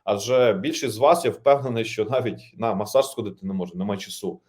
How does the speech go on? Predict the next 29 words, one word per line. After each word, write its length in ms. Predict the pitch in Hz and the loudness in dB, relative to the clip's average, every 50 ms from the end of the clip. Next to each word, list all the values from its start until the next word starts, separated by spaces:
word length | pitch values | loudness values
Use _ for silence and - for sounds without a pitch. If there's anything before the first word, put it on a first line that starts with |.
| _ _ _ _ _ _ | _ _ _ _ _ _
На 120 | - 127 131 | 0 0 0
спорт 340 | 127 - - 143 147 147 147 | 0 2 8 8 8 8 8
сходити 380 | - 135 123 117 110 110 107 | 2 0 0 0 0 -2 -2
немає, 460 | 101 107 104 104 104 95 87 98 98 104 | -2 -2 -2 -2 -2 -2 -2 -4 -6 -6
немає 340 | 104 110 107 107 104 98 92 | -6 -4 -2 -2 -2 -2 -2
часу. 480 | - - 98 - - 107 101 90 90 - _ _ _ _ _ _ _ _ _ _ _ _ _ _ _ _ _ _ _ _ _ _ | -4 -6 -8 -6 -4 -4 -2 -2 -4 -8 _ _ _ _ _ _ _ _ _ _ _ _ _ _ _ _ _ _ _ _ _ _
Піти 220 | 120 - - 165 | -10 0 2 2
в 80 | 165 - | 2 2
кінотеатр, 720 | 147 139 135 123 - 123 127 139 139 131 - 104 - - - _ _ _ | 0 0 -2 2 6 8 10 10 10 10 8 2 -4 -4 -10 _ _ _
потратити 560 | 117 113 - 147 135 143 - - - - 127 123 | -6 -4 2 4 4 4 4 2 -2 -2 -4 -2
там 300 | 120 - 120 110 107 98 | 0 0 0 0 -2 -6
час 460 | - - 123 127 127 120 - - 107 | 0 4 6 6 6 4 2 -2 -6
з 580 | 101 95 95 98 107 113 113 110 104 101 101 | -6 -6 -6 -2 2 4 4 4 4 2 0
коханими 680 | 98 - _ - 113 110 - 123 127 120 113 107 101 95 | -4 -4 _ -4 -2 0 2 2 2 2 2 -2 -4 -6
своїми. 400 | 90 - - 101 101 98 90 90 | -6 -8 -8 -8 -8 -6 -8 -8
У 40 | 90 - _ _ _ _ _ 113 | -10 -12 _ _ _ _ _ 2
вас 120 | 113 113 | 2 2
просто 320 | - - 123 147 143 - 113 | 4 6 6 6 6 4 0
на 100 | 107 98 | -6 -2
це 120 | - 113 | -2 -2
все 360 | 98 - - 123 123 123 - - | -2 0 4 4 4 4 4 0
немає 520 | 101 107 113 107 101 98 101 110 110 101 85 | -4 -2 -2 -2 -2 0 0 0 0 0 -2
часу, 540 | - - - - - - - 101 87 85 - | -6 -10 -14 -14 -16 -12 -12 -12 -12 -10 -12
тому 180 | 98 101 110 | -8 -8 -6
що 200 | 107 - - 98 | -6 -6 -6 -4
ви 140 | 90 101 104 | -2 -2 -2
всі 380 | 98 95 - - - 113 117 117 | -2 -4 -8 -8 -6 -4 -2 0
в 60 | 104 | 0
операційці, 760 | 104 95 - 98 101 95 - - 113 104 95 90 - 85 | 0 -2 -2 -4 -4 -6 -6 -6 -6 -6 -6 -6 -10 -14